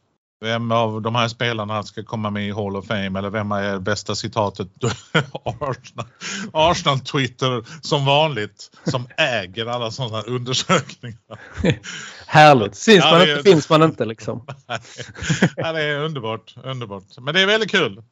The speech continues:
Speaker 1: Så lyssna gärna på Mellan raderna om ni vill, eh, eh, höra lite om Premier League. Jag brukar ha lite gäster, olika. Vi har Frida Fagerlund och lite sådär.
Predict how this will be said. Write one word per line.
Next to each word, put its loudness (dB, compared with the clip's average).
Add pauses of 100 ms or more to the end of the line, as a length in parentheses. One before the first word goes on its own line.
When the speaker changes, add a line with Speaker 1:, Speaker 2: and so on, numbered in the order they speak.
(140)
Speaker 1:
Så -6
lyssna -6
gärna -4
på -8
Mellan -4
raderna -4
om -8
ni -4
vill, -6
eh, -6 (1000)
eh, -14
höra -2
lite -8
om -8
Premier -8
League. -6
Jag 0
brukar 0
ha 4
lite -2
gäster, -6 (320)
olika. -10
Vi -8
har -6
Frida -6
Fagerlund -6
och -12
lite -16
sådär. -12